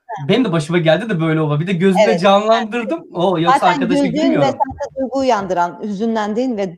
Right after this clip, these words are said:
Speaker 1: güldüğün şeyler aslında sende karşılığı
Speaker 2: Evet,
Speaker 1: olan şeylerdir.
Speaker 2: canlanan bir şey oldu da o yüzden yani. <laughs> Tahmin ettim böyle.
Speaker 1: Ee, orgazm sonrası duygu karışıklığı tariflenmiş bir sendrom. Ee,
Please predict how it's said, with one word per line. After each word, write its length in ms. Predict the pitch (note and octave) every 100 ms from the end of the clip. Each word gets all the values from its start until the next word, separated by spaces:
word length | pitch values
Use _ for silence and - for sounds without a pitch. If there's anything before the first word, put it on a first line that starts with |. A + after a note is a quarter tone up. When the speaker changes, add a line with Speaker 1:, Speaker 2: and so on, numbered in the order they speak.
| _
Speaker 1:
güldüğün 420 | F#3+ G3+ A3 A#3+
şeyler 380 | - G#3+ A3+ C#4+
aslında 420 | A3 - A#3 B3
sende 280 | B3 A3 A#3
karşılığı 320 | A#3 A3 -
Speaker 2:
Evet, 100 | A#3+
Speaker 1:
olan 200 | G#3+ F3+
şeylerdir. 140 | E3
Speaker 2:
canlanan 640 | D3 F#3 F#3+ G3+ G#3 A#3 A3+
bir 60 |
şey 200 | G#3 A3+
oldu 240 | G#3 G3+ G#3+
da 40 |
o 100 | F3
yüzden 380 | F3 D3+ D3 C#3
yani. 240 | C3 C3 C3+ D#3 F3+
<laughs> 240 | - D3+ D3
Tahmin 320 | F#3 F#3 G3
ettim 320 | E3 D3+ D3+
böyle. 200 | G#3+ G#3+
Speaker 1:
Ee, 240 | G#3 G#3+ G#3 - A#3
orgazm 380 | B3 G#4 G#4+ F4
sonrası 540 | - D4 C#4+ C#4+ D#4+
duygu 240 | C4+ B3+ C#4+
karışıklığı 720 | E4 C#4+ - A#3 A3 B3+ D4+
tariflenmiş 720 | C4+ A#3+ A#3 B3 A#3+ B3+ -
bir 60 | G#3+
sendrom. 520 | - F#3 F3+ G#3+ F#4 - _ _ _ _ _ -
Ee, 460 | F3 G3 F#3+ F#3+ F#3+